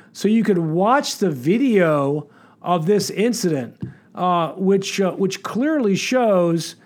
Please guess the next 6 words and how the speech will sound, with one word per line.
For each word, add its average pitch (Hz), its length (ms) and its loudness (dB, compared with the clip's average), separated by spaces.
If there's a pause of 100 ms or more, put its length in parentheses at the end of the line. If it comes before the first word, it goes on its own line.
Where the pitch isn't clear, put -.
(300)
that 170 380 -2
the, 165 340 0
um, 147 440 -2 (160)
the 151 160 -4
ice 220 360 0
agent 160 540 0